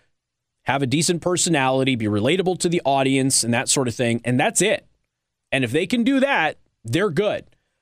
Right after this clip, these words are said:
I have watched really, really good journalists get an opportunity at the anchor chair and completely fail because they couldn't read a teleprompter, which is, by the way, not an easy thing to do. Have you been doing that in school? Do you do the teleprompter thing at all? It's not an easy thing to do.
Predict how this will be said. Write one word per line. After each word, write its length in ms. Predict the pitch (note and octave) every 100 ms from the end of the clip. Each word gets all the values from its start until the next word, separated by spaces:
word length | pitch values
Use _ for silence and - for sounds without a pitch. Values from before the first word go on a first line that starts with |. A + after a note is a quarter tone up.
| _
I 180 | - F#3
have 220 | A3+ A#3+
watched 460 | E3 E3 D#3+ D3 -
really, 680 | C3 C3 D#3+ A3+ A3+ G3 D#3
really 360 | D3 F3 F3+ D#3
good 280 | F3 E3
journalists 480 | A#2+ C3+ D#3+ C3 A#2
get 100 | C3+
an 80 | B2
opportunity 460 | B2+ C#3 - E3 D3
at 20 |
the 100 | C#3
anchor 280 | C#3+ D#3 D#3+
chair 340 | G3 F#3+ F#3 - _ _
and 320 | B2+ C3 B2
completely 540 | C3+ G#2 - F3+ - F3
fail 240 | E3+ C#3
because 180 | B2 B2+
they 80 | A#2
couldn't 220 | C3+ A#2+
read 100 | A#2+
a 60 | A2+
teleprompter, 480 | A#2+ G2+ A2 F#2
which 180 | A2 B2+
is, 80 | E3
by 160 | A#3 C4+
the 80 |
way, 100 | G#3 -
not 340 | A#2 D#3 A#3
an 100 | D#4+
easy 260 | B3 A3 G3
thing 140 | F#3+
to 60 | D3
do. 180 | C3 F2 _
Have 80 | D3
you 60 | B3
been 120 | D4+
doing 180 | A#3 A#3+
that 120 | A#3+
in 80 | A3
school? 320 | - A3 B3+ _ _ _ _
Do 60 | D#3
you 40 |
do 100 | F#3
the 60 | F3+
teleprompter 400 | G3+ G3 G3+ F#3
thing 120 | G#3+
at 60 |
all? 140 | A3 G#3 - _ -
It's 200 | D#4+ -
not 200 | F#4 F#4+
an 80 |
easy 220 | B3 G3+ E3+
thing 160 | F3+
to 80 | C3
do. 260 | B2+ F#2+